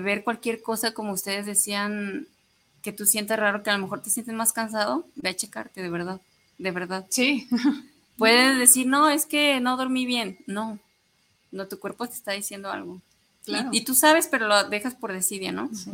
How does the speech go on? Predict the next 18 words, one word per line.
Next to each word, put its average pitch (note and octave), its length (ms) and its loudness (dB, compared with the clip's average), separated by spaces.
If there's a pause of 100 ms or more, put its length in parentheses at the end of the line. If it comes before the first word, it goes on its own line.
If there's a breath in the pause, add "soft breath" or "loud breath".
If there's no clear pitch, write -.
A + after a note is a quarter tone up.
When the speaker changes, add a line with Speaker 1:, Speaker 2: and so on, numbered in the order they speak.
(500)
Speaker 1:
Otra A3 280 -4
cosa A#3 200 0
bien A3 200 -2
importante, F#3+ 720 -6 (920)
todo G3 360 -4
mundo G3+ 460 -6
de, F#3+ 240 -8 (380)
el F#3+ 200 -6
seguro G3+ 340 -2
de G#3+ 80 0
gastos G3+ 320 -6
médicos, F#3+ 520 -8
de F3+ 120 -8
verdad. F3 340 -6 (960)
No G3 160 -2
saben G#3+ 400 2 (400)
cómo G3 220 -4
apoya. F#3 420 -6